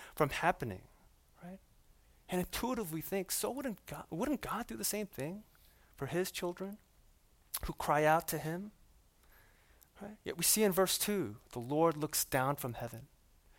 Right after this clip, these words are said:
right? He sees his own people being devoured. He sees the poor being shamed and humiliated. And it seems like that's all he does. He just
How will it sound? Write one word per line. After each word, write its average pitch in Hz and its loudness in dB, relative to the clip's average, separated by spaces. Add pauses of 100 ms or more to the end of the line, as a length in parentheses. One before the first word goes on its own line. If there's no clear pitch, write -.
(280)
right? 135 0
He 147 0
sees 180 4
his 127 0
own 156 4
people 151 -2
being 131 2
devoured. 117 0 (540)
He 151 0
sees 185 4
the 160 6
poor 175 6
being 156 2
shamed 170 4
and 123 0
humiliated. 127 -4 (840)
And 151 6
it 151 2
seems 202 6
like 196 12
that's 185 8
all 180 8
he 175 2
does. 156 -2
He 139 -8
just - -2